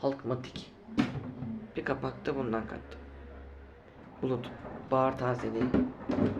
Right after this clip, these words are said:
Haberiniz olsun. Halk Matik. İki, iki ölçek. Mintax sıvı çamaşır deterjanı da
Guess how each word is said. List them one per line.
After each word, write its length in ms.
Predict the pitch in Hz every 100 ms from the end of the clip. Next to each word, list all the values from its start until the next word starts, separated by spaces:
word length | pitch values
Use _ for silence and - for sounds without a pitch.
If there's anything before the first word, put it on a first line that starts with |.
| - - - - - - - - -
Haberiniz 520 | 143 139 117 123 143 147 -
olsun. 340 | 123 - - 80 78 78 - - - - - - -
Halk 280 | 143 147 127
Matik. 520 | 120 - - - - -
İki, 280 | - - 151 - - -
iki 200 | - 165
ölçek. 320 | 131 113 147 - - - - - - - - - - - - - - - - - - - - - - - - - - - - - - - - - - - - - - - -
Mintax 520 | 143 135 117 - - - - - -
sıvı 200 | 131 135 139 - - - - - - -
çamaşır 400 | 123 127 131 107
deterjanı 600 | 120 127 120 120 127
da 120 | 131